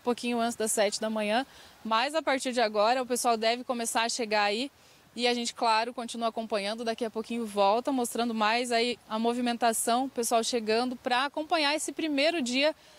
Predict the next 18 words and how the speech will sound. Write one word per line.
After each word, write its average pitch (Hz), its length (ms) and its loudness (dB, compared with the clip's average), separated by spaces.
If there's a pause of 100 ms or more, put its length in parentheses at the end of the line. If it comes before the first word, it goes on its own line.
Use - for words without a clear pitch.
(160)
da 285 140 2
trigésima 269 560 0
quinta 311 320 -4
edição 262 500 -2
do 247 300 -4
Show 294 180 2
Rural. 226 360 0 (260)
Pra 269 140 2
você 285 260 -2
que - 80 -16
tá 294 100 2
aí 285 120 0
se 269 100 -8
programando 277 680 0
ao 269 80 4
longo 262 180 2
da 240 100 2
semana, 262 540 0